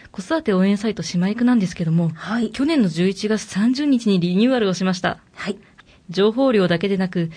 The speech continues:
Speaker 1: 必要としている情報をより得やすくというユーザーの視点に立ち、
Speaker 2: ああ。
Speaker 1: 様々な改善を行っています。
Speaker 2: はい。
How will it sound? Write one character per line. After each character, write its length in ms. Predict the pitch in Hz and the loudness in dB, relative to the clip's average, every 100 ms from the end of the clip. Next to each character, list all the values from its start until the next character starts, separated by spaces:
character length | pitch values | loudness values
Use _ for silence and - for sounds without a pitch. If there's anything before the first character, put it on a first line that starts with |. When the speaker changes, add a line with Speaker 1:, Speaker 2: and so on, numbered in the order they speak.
| - - | -16 -20
Speaker 1:
必 240 | - - | -8 -2
要 100 | 269 | -2
と 120 | 277 | -2
し 60 | 247 | -4
て 120 | 277 | -2
い 20 | |
る 80 | 262 | -2
情 180 | 262 254 | 0 -2
報 140 | 247 | 0
を 80 | 240 | 0
よ 100 | 175 | 2
り 160 | 233 - | 0 0
得 120 | 170 | -2
や 180 | 220 262 | 0 -4
す 100 | - | -6
く 220 | 185 - | -8 -8
と 120 | 190 | -4
い 160 | 190 196 | -2 -2
う 20 | |
ユ 220 | 175 180 | 0 0
ー 20 | |
ザ 100 | 208 233 | 2 2
ー 20 | |
の 100 | 233 | 2
視 80 | 233 | 0
点 120 | 233 | 0
に 80 | 233 | 0
立 320 | 233 - 180 | -2 -4 -4
ち、 20 | - | -6
Speaker 2:
あ 180 | 175 160 | -12 -6
あ。 20 | |
Speaker 1:
様 240 | 196 208 254 | 0 0 2
々 200 | 269 262 | 0 0
な 120 | 247 | 0
改 180 | 196 196 | -2 -2
善 160 | 208 | -2
を 60 | 185 | -2
行 80 | 202 | -4
っ 100 | 196 | -4
て 140 | 202 | -2
い 60 | 196 | -2
ま 100 | 202 | -4
す。 240 | 214 - _ - - - | -6 -8 _ -20 -20 -20
Speaker 2:
は 260 | - 190 | -12 -8
い。 120 | 190 | -8